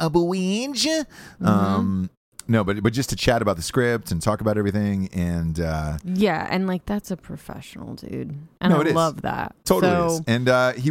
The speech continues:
Speaker 1: he was a nice guy, and, um, I, he, even though he's loaded, like, 'cause what we paid him was, like, astronomical, um, 'cause he didn't know what, he didn't understand. I don't think he understood, like, the script and all that shit. But, like, he's amped about it now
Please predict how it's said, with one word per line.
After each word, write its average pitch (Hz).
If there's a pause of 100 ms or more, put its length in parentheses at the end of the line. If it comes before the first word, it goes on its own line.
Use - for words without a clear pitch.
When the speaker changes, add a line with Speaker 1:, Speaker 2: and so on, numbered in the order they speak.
(120)
Speaker 1:
he 151
was 135
a 139
nice 156
guy, 139
and, 107 (540)
um, 92 (320)
I, - (520)
he, - (260)
even 151
though 190
he's 143
loaded, 95
like, 87
'cause 104
what 131
we 135
paid 80
him 90
was, 78
like, 71
astronomical, 73 (440)
um, 82 (240)
'cause 95
he 131
didn't 82
know 76
what, 78
he 113
didn't 120
understand. 80
I -
don't 95
think 73
he 73
understood, 71
like, 71
the -
script -
and 85
all 71
that 76
shit. -
But, 73
like, 80
he's 107
amped 156
about 98
it 69
now 78